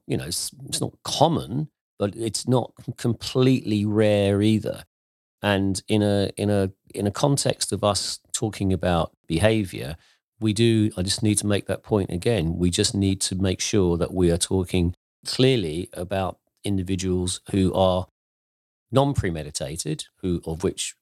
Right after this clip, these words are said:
we would say A D H D impulsivity is one of the core issues, whereas people who have,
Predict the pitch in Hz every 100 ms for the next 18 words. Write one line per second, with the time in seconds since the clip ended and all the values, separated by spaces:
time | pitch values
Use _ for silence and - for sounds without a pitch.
0 | - 101 87 85 98 85 85 87 92 87
1 | 85 85 - - 85 90 92 - 92 85
2 | 92 82 85 - 78 80 80 82 - 85
3 | 85 85 78 73 - 82 87 90 - 80
4 | 95 92 90 95 - 104 98 92 87 92
5 | 98 - _ _ _ _ - 104 98 92